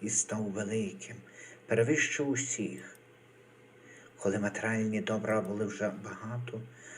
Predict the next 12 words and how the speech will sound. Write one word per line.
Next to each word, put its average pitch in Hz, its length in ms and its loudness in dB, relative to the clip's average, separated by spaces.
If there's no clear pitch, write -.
тоді, 110 260 4
зазначає 117 680 4
автор, 117 520 -2
«Я 110 140 6
гляну 131 720 4
на 123 200 2
всі 123 300 0
діла, 120 460 4
що 107 160 2
руки 131 440 -2
мої 123 220 2
вчинили, 110 680 -4